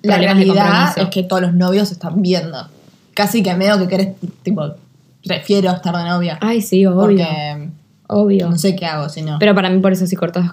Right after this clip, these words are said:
Speaker 2: habla mucho de tu relación. O lo usás de excusa.
Speaker 1: Bueno, rarísimo porque en realidad,
Speaker 2: O
Speaker 1: claro, cuando
Speaker 2: también
Speaker 1: no te veías fueron un mes, o sea, estuvieron, no es que tuvieron tres meses sin verse,
Speaker 2: Sí.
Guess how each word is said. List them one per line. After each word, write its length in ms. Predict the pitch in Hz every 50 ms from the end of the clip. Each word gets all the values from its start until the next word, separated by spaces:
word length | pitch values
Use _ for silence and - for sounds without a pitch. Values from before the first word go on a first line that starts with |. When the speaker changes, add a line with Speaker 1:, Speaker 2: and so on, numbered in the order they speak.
| _ - -
Speaker 2:
habla 240 | - 190 196 190 180
mucho 220 | 180 180 175 196
de 80 | 190 185
tu 100 | 196 196
relación. 560 | 185 180 180 175 - 220 208 196 208 208 - _ - - - - _
O 80 | - 220
lo 100 | 220 208
usás 140 | 202 220 220
de 40 | 226 202
excusa. 200 | - - 233 226
Speaker 1:
Bueno, 320 | 262 240 185 180 180 175 - 185
rarísimo 500 | 180 180 196 220 202 277 262 254 226 180
porque 180 | 180 180 170
en 60 | 175
realidad, 280 | 170 165 180 196 220 247 214
Speaker 2:
O 40 | -
Speaker 1:
claro, 160 | 254 302 -
cuando 140 | - - -
Speaker 2:
también 160 | 190 - 381
Speaker 1:
no 100 | - -
te 80 | 269 254
veías 260 | 214 202 247 269 208
fueron 200 | 202 196 196 - -
un 120 | 220 214 214
mes, 200 | 262 262 190 180
o 60 | 175
sea, 100 | - 170
estuvieron, 280 | - - 185 208 254 233
no 80 | 233
es 60 | 294 -
que 80 | 339
tuvieron 240 | - 208 185 185 170
tres 140 | 196 196 185
meses 240 | 185 180 - 185 175
sin 180 | - 180 180 175
verse, 300 | 170 170 165 - 170
Speaker 2:
Sí. 60 | 165